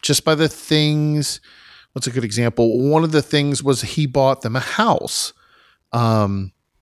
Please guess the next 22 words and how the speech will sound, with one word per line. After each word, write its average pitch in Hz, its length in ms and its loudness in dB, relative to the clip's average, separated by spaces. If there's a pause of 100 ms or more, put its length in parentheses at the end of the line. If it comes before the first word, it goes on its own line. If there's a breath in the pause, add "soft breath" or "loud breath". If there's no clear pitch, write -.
(960)
the 135 180 0
mother, 131 600 2
you 131 140 -4
know, 110 340 0
had 107 320 -6
borrowed 117 380 2
money 117 360 2
from 110 240 -4
Michael, 113 760 0 (480 loud breath)
and 120 300 -2
then 120 420 2
in 127 240 -2
doing 123 400 2
good 113 300 0
deeds 113 480 -2
and, 107 260 -6 (600 soft breath)
you 139 140 0
know, 113 100 2
being 123 400 0
around 120 300 2
Michael 117 520 2
and 104 160 -4